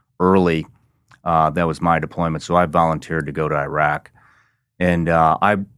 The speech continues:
that was just such a disappointment, uh, at the time because you, you train hard, you know, y-,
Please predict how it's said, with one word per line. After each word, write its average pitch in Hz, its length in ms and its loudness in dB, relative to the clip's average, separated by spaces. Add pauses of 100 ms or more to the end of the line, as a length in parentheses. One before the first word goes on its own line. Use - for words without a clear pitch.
(180)
that 120 180 2
was 120 140 0
just 110 180 -2
such 110 200 0
a 92 40 -4
disappointment, 87 880 -2 (260)
uh, 80 260 -2
at 87 140 -6
the 73 80 -12
time 90 420 2
because 73 760 -4 (1000)
you, 107 180 -4
you 87 140 -8
train 95 480 2
hard, 85 500 0 (340)
you 82 100 -12
know, - 140 -14 (260)
y-, 71 100 -18